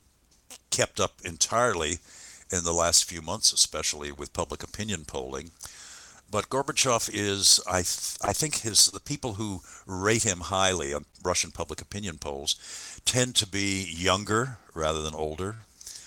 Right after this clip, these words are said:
Not the people who suffered through the collapse of the Soviet Union, but the people who have benefited in one way or another from that collapse and the emergence of a somewhat more open, uh, society. Um,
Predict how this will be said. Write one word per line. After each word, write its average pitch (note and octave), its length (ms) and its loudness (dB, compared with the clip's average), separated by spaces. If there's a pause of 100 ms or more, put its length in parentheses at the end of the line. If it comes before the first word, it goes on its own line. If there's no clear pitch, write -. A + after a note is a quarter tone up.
(220)
Not G#2 220 4
the - 80 -8
people G2+ 300 -4
who E2 100 -12
suffered - 420 4
through E2 200 -12
the D2+ 80 -8
collapse D#2 560 2
of C#2+ 100 -8
the C#2 80 -8
Soviet C#2 340 0
Union, D2+ 380 -12
but C#2+ 140 -8
the - 80 -8
people C#2+ 380 -10
who C#2+ 220 -8 (420)
have - 280 -2
benefited G#2 560 2
in D2+ 160 -2
one E2 220 -4
way D#2 160 0
or D2 100 0
another D2+ 320 0
from D#2+ 340 -8
that D2 240 -2
collapse D#2 540 2
and C#2+ 180 -8
the C2 220 -10 (320)
emergence E2 500 0
of D2 220 -4
a D2 300 -4 (520)
somewhat G#2 560 4
more E2 240 -2
open, F2 420 -2 (280)
uh, D2 300 -2 (160)
society. D2+ 800 2 (840)
Um, F2 560 2